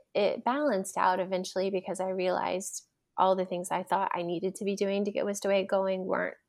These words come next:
you know, they weren't paying dividends. So I could cut th-, some things back.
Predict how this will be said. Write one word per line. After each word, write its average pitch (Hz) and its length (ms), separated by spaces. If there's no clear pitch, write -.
you 190 120
know, 160 180
they 175 100
weren't 165 220
paying 170 240
dividends. 180 600
So - 160
I 180 60
could 180 180
cut - 240
th-, - 140
some - 240
things - 320
back. 254 320